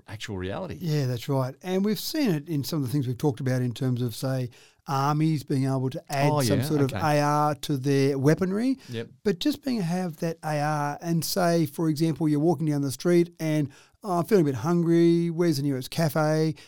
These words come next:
Speaker 2: And then you get directions come up on your glasses as it
Speaker 1: Mm.
Speaker 2: takes you to that nearest cafe.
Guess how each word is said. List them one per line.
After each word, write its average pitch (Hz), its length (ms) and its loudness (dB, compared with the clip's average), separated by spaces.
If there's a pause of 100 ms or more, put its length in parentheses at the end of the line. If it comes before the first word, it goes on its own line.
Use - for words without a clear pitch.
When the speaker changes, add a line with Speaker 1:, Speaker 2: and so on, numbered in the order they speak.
(140)
Speaker 2:
And 165 160 2
then 160 140 4
you 139 80 4
get 147 120 0
directions 147 440 0
come 147 160 -2
up 131 100 -6
on 143 80 -4
your 135 80 -2
glasses 139 540 -2
as 127 120 -2
it 117 100 -2
Speaker 1:
Mm. 110 40 2
Speaker 2:
takes 151 260 2
you 160 60 2
to 139 80 2
that 139 100 -4
nearest 147 300 -2
cafe. 156 500 -4